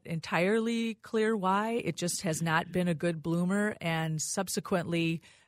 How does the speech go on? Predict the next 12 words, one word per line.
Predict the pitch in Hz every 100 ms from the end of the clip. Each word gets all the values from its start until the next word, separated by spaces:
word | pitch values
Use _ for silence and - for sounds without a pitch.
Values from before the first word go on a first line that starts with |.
| _
uh, | 170 170
Bailey | 151 180 196 185
Nurseries, | 202 262 - 160 151
which | 165 -
is | 156
a, | 156 143 -
a | 147
fantastic | - 156 165 190 190 - 180
wholesale | - 170 175 - 175 175 170 170 - _
plant | - 180 156
breeder, | 160 175 175 185
longtime, | 160 170 190 196 190 175 175 175